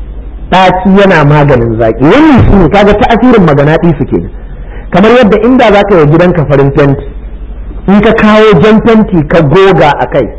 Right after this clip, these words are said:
sai ainihin jan nan sai shafe wannan farin gaba ɗaya a ga kamar babu shi. Amma da za ka yi gidanka jan fenti ka kawo fari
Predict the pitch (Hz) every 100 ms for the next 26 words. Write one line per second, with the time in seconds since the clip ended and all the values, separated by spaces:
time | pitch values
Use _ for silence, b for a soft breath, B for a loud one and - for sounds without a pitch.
0 | - - - - 175 185 190 196 196 175
1 | 185 160 156 196 151 - - - - -
2 | 165 160 147 143 127 127 127 139 131 131
3 | 147 160 170 127 127 110 98 107 95 -
4 | - B B B B 175 240 240 208 220
5 | 226 175 147 180 196 202 156 131 165 165
6 | 170 175 175 156 151 143 180 180 180 -
7 | 196 180